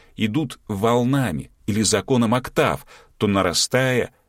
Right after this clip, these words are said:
то спадая и образуя интервал, где созидание сменяется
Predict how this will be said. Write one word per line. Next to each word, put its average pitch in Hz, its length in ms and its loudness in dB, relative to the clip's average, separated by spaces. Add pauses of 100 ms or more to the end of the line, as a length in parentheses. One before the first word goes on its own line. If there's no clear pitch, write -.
(120)
то 123 140 0
спадая 113 680 2
и - 180 -2
образуя 110 720 0
интервал, 113 840 0 (260)
где 95 400 -2
созидание 95 720 0
сменяется 113 720 0